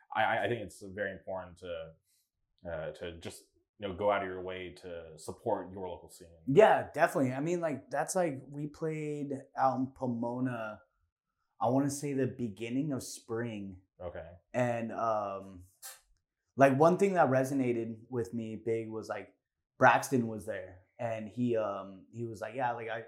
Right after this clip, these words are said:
Speaker 2: I wanna make sure I check out all the bands." I was like, "Dude, that's so sick. Like, you're in this big, big band, you know,
Speaker 1: Mm-hmm.
Speaker 2: like, a couple big ass bands."
Speaker 1: Yeah.
Speaker 2: You know, like, Sh-, Shred Bundy, Wise, like, Zulu,
Speaker 1: Zulu,
Speaker 2: of course,
Speaker 1: yeah.
Speaker 2: like,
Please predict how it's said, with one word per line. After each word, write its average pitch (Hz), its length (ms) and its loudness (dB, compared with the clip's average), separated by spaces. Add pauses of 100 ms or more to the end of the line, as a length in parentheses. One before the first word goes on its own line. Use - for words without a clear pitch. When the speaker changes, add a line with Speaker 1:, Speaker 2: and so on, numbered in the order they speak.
Speaker 2:
I 110 40 -6
wanna 113 220 -8
make 110 220 -10
sure 107 200 -6
I 104 60 -8
check 107 240 -14
out 98 200 -6
all 113 140 -2
the 110 80 -6
bands." 110 340 -16
I - 40 -20
was - 80 -20
like, - 160 -20
"Dude, 139 120 -6
that's 135 200 0
so 127 120 -4
sick. 120 320 -10
Like, 107 220 -8 (340)
you're 139 140 8
in 156 100 6
this 151 160 2
big, 139 600 -2
big 160 560 0
band, 113 480 0 (160)
you 139 120 2
know, 131 100 6
Speaker 1:
Mm-hmm. 131 100 4
Speaker 2:
like, 120 160 0
a - 80 -12 (100)
couple 185 260 8
big 127 260 0
ass 107 220 -4
bands." 98 480 -16
Speaker 1:
Yeah. 92 300 0 (220)
Speaker 2:
You 127 100 6
know, 123 80 8
like, 113 240 4 (200)
Sh-, - 240 0 (220)
Shred 131 340 2
Bundy, 123 420 0
Wise, 110 640 0
like, 101 200 -6 (240)
Zulu, 110 180 -2 (100)
Speaker 1:
Zulu, 117 160 4
Speaker 2:
of 113 180 2
course, 120 480 0
Speaker 1:
yeah. 139 60 -6
Speaker 2:
like, 143 340 2